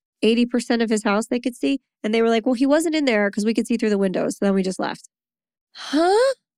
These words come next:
Um, that is the worst wellness check I've ever heard of.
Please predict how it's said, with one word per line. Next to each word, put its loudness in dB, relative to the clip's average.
Um, 2
that -2
is -4
the 4
worst 2
wellness 2
check -2
I've -2
ever -2
heard -6
of. -10